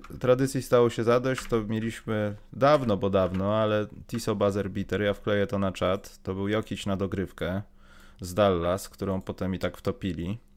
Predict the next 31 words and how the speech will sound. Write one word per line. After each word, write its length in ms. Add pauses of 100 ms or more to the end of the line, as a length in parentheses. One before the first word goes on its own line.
(540)
Nie 100
pamiętam, 300
czy 120
bardzo 380
sromotnie, 580
ale 160
można 260
to 260
w 160
kategoriach 600
sromoty 560
gdzieś 280
umieścić, 560
bo 340 (120)
tam 180
troszeczkę 460
dostali 400
w 40
tej 160
dogrywce. 580 (920)
E, 560 (100)
i 380
to 180
jest 340
trzeci 440
w 60
tym 180
sezonie, 580
no 120
w 60
dru-, 200